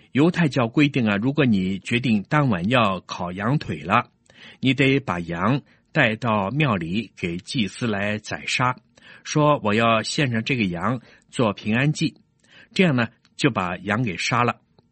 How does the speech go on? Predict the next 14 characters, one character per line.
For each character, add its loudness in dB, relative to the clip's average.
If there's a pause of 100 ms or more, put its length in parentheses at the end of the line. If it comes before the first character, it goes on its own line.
(360)
祭 2
司 0
呢， 4
会 2
拿 0
走 -6 (140)
脂 -2
肪， -2 (200)
放 0
在 2
火 -4
上 0
烧 0
了， 0